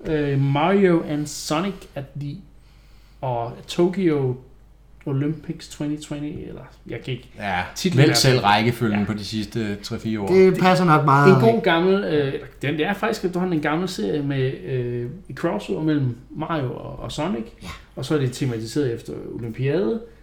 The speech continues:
Speaker 1: Øh, der er kommet et nyt spil til Switch.
Speaker 2: Ja, og det er da ikke O L endnu.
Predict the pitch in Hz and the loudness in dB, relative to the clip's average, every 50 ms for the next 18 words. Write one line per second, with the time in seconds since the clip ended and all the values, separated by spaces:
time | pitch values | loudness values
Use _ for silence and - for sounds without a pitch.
0 | - - - - - - - - - - - - - 143 135 135 127 127 127 127 | -20 -20 -20 -20 -20 -20 -20 -20 -20 -20 -20 -14 -8 -4 -2 0 0 0 0 0
1 | 127 123 127 - 180 180 180 - 175 170 156 156 156 - - 135 131 131 131 - | -2 -2 -4 -2 -4 -2 2 4 4 4 4 2 0 -2 -2 -2 -2 -2 -2 -6
2 | - - - - - 117 - - 185 180 - - - - - 131 135 131 113 104 | -12 -20 -20 -14 -12 -8 -4 -4 -4 -4 -6 -16 -16 -10 -4 -2 -2 0 0 2
3 | - 135 135 120 135 196 196 220 226 233 226 190 185 180 151 127 139 185 196 | 4 4 6 6 6 4 4 4 4 4 6 6 6 6 6 6 6 6 4